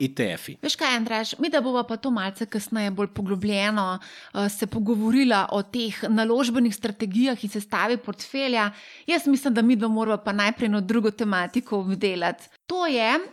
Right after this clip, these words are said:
Speaker 2: in sicer si že sam lepo povedal, disrupcija v finančni panogi in predvsem disrupcija panoge upravljanja premoženja. Začelo se je,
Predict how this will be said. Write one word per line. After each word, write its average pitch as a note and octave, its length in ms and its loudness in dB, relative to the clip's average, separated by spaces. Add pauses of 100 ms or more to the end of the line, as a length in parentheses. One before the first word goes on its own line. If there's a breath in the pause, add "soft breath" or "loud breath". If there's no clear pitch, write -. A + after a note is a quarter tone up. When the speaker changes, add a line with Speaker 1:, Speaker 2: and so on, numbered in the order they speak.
(160)
Speaker 2:
in A#3+ 120 0
sicer C4+ 260 -8
si - 160 -8
že G3+ 140 -6
sam E4 400 -2
lepo G#3+ 240 -4
povedal, F#3+ 800 -6 (220)
disrupcija A3 1160 -4
v G#3 160 -8 (100)
finančni G3 640 -4 (160)
panogi A#3 560 -2 (220 loud breath)
in A3+ 180 0
predvsem A3 680 -2
disrupcija A#3 720 -4
panoge G#3+ 500 -2
upravljanja G3 580 -2
premoženja. F#3 840 -6 (720 loud breath)
Začelo D4 460 0
se C#4 160 -2
je, A#3+ 40 0